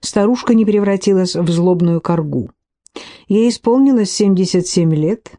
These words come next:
и Денис молил Бога, чтобы у Софьи Аркадьевны не было досадных провалов в памяти. «Вы могли бы вспомнить события,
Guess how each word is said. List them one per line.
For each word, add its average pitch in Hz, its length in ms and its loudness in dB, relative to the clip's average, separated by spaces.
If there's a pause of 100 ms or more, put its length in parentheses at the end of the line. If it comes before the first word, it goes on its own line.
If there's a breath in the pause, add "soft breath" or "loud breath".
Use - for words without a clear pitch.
(440 soft breath)
и 196 120 2
Денис 233 480 2
молил 226 400 2
Бога, 220 440 2
чтобы 175 380 0
у 175 60 0
Софьи 180 380 0
Аркадьевны 180 580 0
не 180 240 2
было 233 380 -2
досадных 185 720 -2
провалов 156 600 -4
в - 160 -20
памяти. 120 580 -6 (1120)
«Вы 180 680 0 (500)
могли 220 360 0
бы 226 120 2
вспомнить 170 560 0
события, 160 760 -4